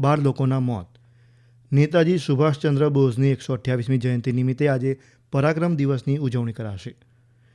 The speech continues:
કોલકાતામાં રમાયેલી પાંચ ટી ટ્વેન્ટી શ્રેણીની પહેલી મેચમાં ભારતે ઇંગ્લેન્ડને હરાવ્યું. સમાચાર વિગતવાર. કેન્દ્રીય ગૃહ અને સહકાર મંત્રી અમિત શાહ આજે એક દિવસના ગુજરાત પ્રવાસે આવશે.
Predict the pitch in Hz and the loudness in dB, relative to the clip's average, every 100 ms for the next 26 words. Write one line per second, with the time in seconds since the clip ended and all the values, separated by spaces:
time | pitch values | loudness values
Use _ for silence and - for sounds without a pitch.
0 | _ _ - 143 151 160 170 180 170 147 | _ _ 2 4 4 4 4 4 4 2
1 | 151 151 151 147 143 143 - 139 139 135 | 2 0 -2 -2 -4 -2 -4 -2 0 -2
2 | - - 127 127 139 156 - - _ _ | -4 -6 -2 0 0 -2 -8 -20 _ _
3 | 139 143 143 135 175 156 127 127 120 113 | 0 2 2 4 4 2 0 -2 -2 0
4 | 131 147 170 - 147 135 120 123 107 110 | 0 0 -2 -4 -4 -4 -4 -6 -6 -8
5 | 104 95 - _ _ _ - _ _ _ | -8 -10 -14 _ _ _ -20 _ _ _
6 | _ _ _ - 147 147 165 156 131 117 | _ _ _ -6 -4 -2 -2 -2 -2 -4
7 | 110 87 - _ _ _ _ _ _ _ | -8 -12 -14 _ _ _ _ _ _ _
8 | _ _ _ - 156 151 190 135 151 175 | _ _ _ 2 4 6 4 6 6 6
9 | 160 151 147 135 151 147 147 131 120 123 | 4 0 -2 0 0 0 0 -2 -2 -4
10 | 135 127 127 120 - 135 151 139 120 147 | -4 -2 -2 -4 -6 -2 0 0 -2 -2
11 | 131 131 131 123 151 143 127 113 123 - | -4 -4 -4 -4 -6 -4 -4 -4 -6 -8
12 | 127 135 143 131 127 113 - | -6 -4 -4 -6 -8 -8 -10